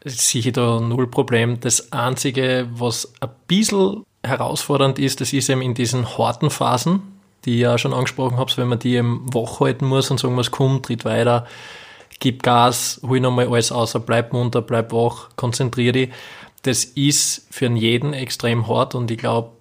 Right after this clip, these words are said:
das ist so die einzige Situation, wo ich mir denke, „Mein Gott, was, was tue ich dem Buben da vor mir an, dass ich den so vor mir herscheich und hertreibe, mehr oder minder.“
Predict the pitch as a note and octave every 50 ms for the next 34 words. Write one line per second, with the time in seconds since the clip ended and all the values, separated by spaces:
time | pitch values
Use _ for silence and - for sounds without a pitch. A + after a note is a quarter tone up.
0 | _ _ _ _ _ _ _ _ _ _ _ _ _ _ _ _ - B2+ B2 A#2
1 | B2+ A#2+ - - A#2+ A#2+ B2 B2 A#2+ A#2 A#2+ A#2 - B2+ B2+ G#2+ A2+ B2 A#2 B2+
2 | A#2+ B2 - - B2 B2 A#2+ A#2+ A#2 A#2 A#2 A2+ - A#2 A#2 A2+ - B2 A#2 A#2+
3 | A#2 B2 A#2+ A2+ B2+ B2 A2 - - - B2 A#2 - - B2+ B2+ C3 A#2 C3 B2+
4 | B2 A#2+ B2+ B2 B2 B2 A#2 B2+ B2 - B2+ B2 A#2+ A#2+ A#2 G2+ - B2+ C3 C3
5 | A#2+ B2 A#2 - B2 A2 B2+ A#2+ A#2+ A#2 - C3+ B2 B2 A#2+ B2 - B2+ B2 B2
6 | A#2+ A2+ A#2 A2+ A#2 - - C3 A#2 A#2+ A#2+ - B2+ A#2 - B2 A#2 A2+ - A#2+
7 | A#2 A2+ - A#2+ A#2 A#2+ A#2+ A#2+ B2 B2 B2+ B2